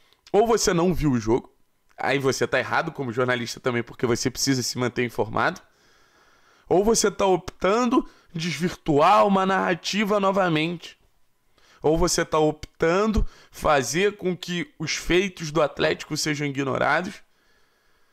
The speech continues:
e que qualquer manobra ali pra ser, é, des-, pra ser menosprezado, desprezado, essas duas palavras vão ser repetidas muitas vezes nesse vídeo,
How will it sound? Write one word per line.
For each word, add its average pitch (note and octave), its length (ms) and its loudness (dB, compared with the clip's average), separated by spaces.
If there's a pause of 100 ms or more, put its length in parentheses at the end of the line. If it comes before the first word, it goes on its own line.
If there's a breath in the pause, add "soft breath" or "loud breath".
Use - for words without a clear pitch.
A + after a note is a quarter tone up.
(240)
e E3 140 2
que F3+ 360 -2 (240)
qualquer F3 520 0 (520)
manobra C#3+ 840 0
ali C#3 200 0
pra C3+ 300 -2
ser, C#3+ 480 -4 (1040 loud breath)
é, A#2 440 0 (200)
des-, B2 420 -10 (560)
pra - 160 -2
ser D#3 300 -6
menosprezado, D3 1120 -2
desprezado, C3 920 -2 (380)
essas C#3 280 -4
duas C#3+ 180 -2
palavras C#3 400 0
vão D#3+ 160 -2
ser D#3 160 -2
repetidas D3 520 -2
muitas B2+ 320 -6
vezes B2 280 -4
nesse A2+ 240 -8
vídeo, C3 360 -8